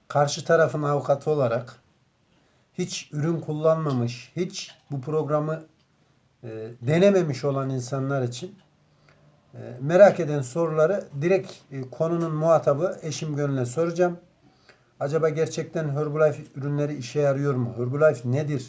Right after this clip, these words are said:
Yani Herbalife'la kullan-, Herbalife kullananlar gerçekten sonuç alıyor mu? Herbalife'la zayıflayan insanlar var mı?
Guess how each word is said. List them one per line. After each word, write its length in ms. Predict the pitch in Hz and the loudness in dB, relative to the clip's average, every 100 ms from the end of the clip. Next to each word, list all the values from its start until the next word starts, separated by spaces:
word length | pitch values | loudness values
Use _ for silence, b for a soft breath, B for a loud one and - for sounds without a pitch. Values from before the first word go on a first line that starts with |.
| - 120 | -14 -6
Yani 220 | 123 135 | -4 -4
Herbalife'la 800 | 120 131 135 151 143 147 147 - - - | -2 -4 0 0 0 -4 -6 -6 -12 -16
kullan-, 340 | - 131 147 - - | -8 -6 -6 -8 -6
Herbalife 500 | 135 139 151 123 - | -6 2 2 0 -6
kullananlar 520 | 135 147 147 147 147 | -4 -2 0 0 -2
gerçekten 540 | 131 143 - 143 151 139 | 0 -4 -4 -8 -6 -6
sonuç 420 | - 135 147 - | -4 -6 -6 -4
alıyor 340 | 127 143 156 | -4 0 0
mu? 240 | 147 123 123 b b b b b b - | 0 -4 -6 b b b b b b -8
Herbalife'la 600 | 135 139 151 151 - 156 | -6 0 4 4 4 0
zayıflayan 580 | 131 139 143 151 151 151 | 4 2 2 -2 -2 -2
insanlar 540 | 147 127 147 147 151 | -4 -2 -2 0 0
var 320 | 143 135 156 | 2 4 4
mı? 260 | 160 139 104 | 4 0 -4